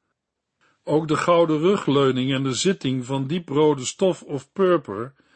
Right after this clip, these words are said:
bevestigen het kostbare van de draagkoets.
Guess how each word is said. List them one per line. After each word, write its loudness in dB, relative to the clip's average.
bevestigen -2
het -4
kostbare -2
van -6
de -6
draagkoets. -6